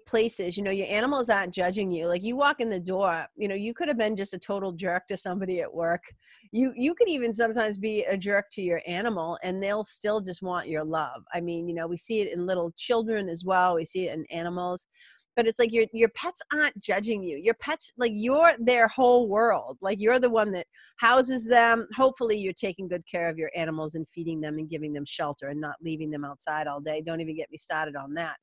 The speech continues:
Um, you know, but they have such a deep love for us too. Um,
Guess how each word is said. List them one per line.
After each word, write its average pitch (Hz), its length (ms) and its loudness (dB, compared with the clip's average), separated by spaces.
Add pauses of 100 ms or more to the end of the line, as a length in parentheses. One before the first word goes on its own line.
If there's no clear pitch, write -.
(400)
Um, 185 380 2 (680)
you 233 100 0
know, 220 220 6
but 208 160 4 (320)
they 247 120 8
have 302 200 6
such 247 160 -4
a 220 80 0
deep 220 260 -4
love 208 260 2
for - 220 -4
us 185 220 -6
too. 131 320 -6 (520)
Um, 196 300 4